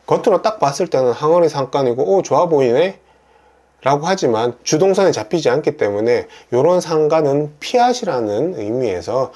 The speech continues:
요 물건을 한번 잡아서 분석을 해봤고요. 그렇다고 해서 이 상가가 무조건 못 쓰는 상가냐? 또 그건 아닙니다. 요 입지에 맞게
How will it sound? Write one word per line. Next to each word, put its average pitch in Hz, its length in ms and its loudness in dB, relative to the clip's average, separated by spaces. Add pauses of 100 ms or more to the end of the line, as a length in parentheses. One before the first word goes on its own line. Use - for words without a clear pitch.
(160)
요 113 80 -4
물건을 117 380 -2
한번 107 220 -8
잡아서 113 540 -6 (160)
분석을 117 420 -6
해봤고요. 127 500 -4 (320)
그렇다고 170 340 2
해서 131 440 2 (100)
이 170 80 0
상가가 156 300 2
무조건 127 280 2
못 127 120 2
쓰는 175 200 0
상가냐? 127 380 0
또 120 180 -6
그건 175 280 -4
아닙니다. 101 560 -6 (840)
요 131 260 2
입지에 214 380 2
맞게 110 640 0